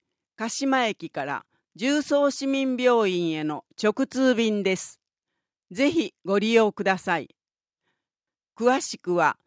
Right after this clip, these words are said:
十三市民病院ホームページをご確認ください。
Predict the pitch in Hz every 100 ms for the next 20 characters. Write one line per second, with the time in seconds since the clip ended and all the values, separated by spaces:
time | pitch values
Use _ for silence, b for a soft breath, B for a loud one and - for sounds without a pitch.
0 | _ _ - 185 277 285 294 285 - 277
1 | 269 269 262 262 247 196 170 156 165 233
2 | 269 294 285 277 262 214 170 160 156 160
3 | 202 196 185 175 165 170 165 - 165 135